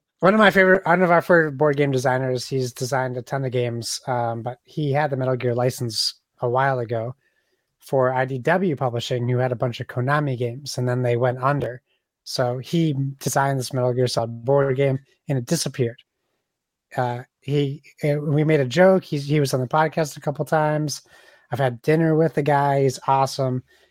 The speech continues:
He had, like, a two hundred page rule book with Metal Gear Solid game because he put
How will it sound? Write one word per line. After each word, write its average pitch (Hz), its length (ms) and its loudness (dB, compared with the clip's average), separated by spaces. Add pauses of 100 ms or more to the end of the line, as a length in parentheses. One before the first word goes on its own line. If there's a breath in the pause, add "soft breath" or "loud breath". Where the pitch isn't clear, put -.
He 160 100 -2
had, 160 80 2
like, 160 100 2
a 143 60 0
two 190 280 2
hundred 160 320 -2
page 160 200 0
rule 123 260 2
book 156 320 0
with 131 140 -2
Metal 139 240 2
Gear 151 200 2
Solid 143 380 0
game 160 200 2
because 139 240 -2
he 135 100 -2
put 139 240 -2